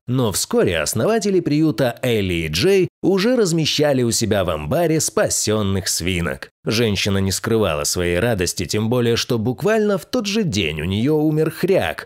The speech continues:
который прожил целых тринадцать лет, и поросята с мамой скрасили этот неприятный эпизод своим появлением.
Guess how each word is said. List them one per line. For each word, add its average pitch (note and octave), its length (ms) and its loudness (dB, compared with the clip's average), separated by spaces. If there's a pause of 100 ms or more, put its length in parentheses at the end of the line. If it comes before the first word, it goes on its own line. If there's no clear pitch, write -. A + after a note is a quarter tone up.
(140)
который A2+ 400 0
прожил G2+ 560 0
целых G#3+ 480 0
тринадцать G#3 640 0
лет, B2+ 420 0 (100)
и A2+ 200 0
поросята G2+ 720 -2
с - 100 -2
мамой F#2 500 -2
скрасили A2 680 -2
этот F#2 300 -4
неприятный F2+ 680 0
эпизод E2+ 480 -2
своим G#2 540 -2
появлением. F2 800 -2